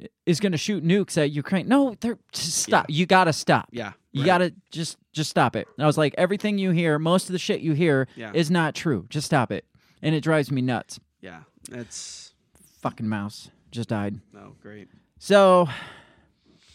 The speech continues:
Speaker 1: so that's it for Russia right now, I think. We
Speaker 2: Yeah.
Speaker 1: got, we got a few other things we gotta talk about. We only got about fifteen minutes left. And
Speaker 2: Sure.
Speaker 1: I didn't plan on spending that much time on Russia to begin
Speaker 2: Yeah,
Speaker 1: with.
Speaker 2: well,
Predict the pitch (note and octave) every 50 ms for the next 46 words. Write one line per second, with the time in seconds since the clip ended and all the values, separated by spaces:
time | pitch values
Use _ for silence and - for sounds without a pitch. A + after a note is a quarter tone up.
0 | _ _ - - F#3+ G3 G#3+ A3+ A3 - G3+ F3+ C#3 - - C#3 C3 B2+ A#2+ G#2+
1 | A#2+ A#2 A2 - - A2 G#2+ G#2 F2+ G#2+ G#2+ G#2 G2+ G2+ G#2 G#2 - - A2 A2
2 | G#2+ G#2 - - - - _ _ _ - C3 D3+ - F#3+ E3+ D3+ C3 - - G3
3 | G#3 G3+ E3+ C#3+ - F3 E3 D3 C#3 C3+ C3+ B2+ - C3 B2 A2+ A#2+ A#2+ B2 A#2+
4 | A2+ - C3+ A#2+ A2+ - A#2 B2 A#2+ A#2+ C#3 E3+ F#3 E3+ D3+ C3 C3 A#2+ A2+ A2+
5 | A2 - - B2 - - - B2 A2+ A2 G#2+ G#2+ - - A#2 A#2+ - - G3 A3+
6 | B3 B3 C4+ A#3+ E3+ - - G#3 G3+ F#3+ F3+ D#3+ - - F3+ E3+ D#3+ D#3 D#3+ C#3+
7 | D#3 D#3 - - D#3+ D3+ D3+ D3 C#3+ D3 D3 C#3+ - C#3+ A#2+ - D#3 F3 E3 D3+
8 | C3+ B2+ - - E3+ F3+ F#3 F#3 F3+ C3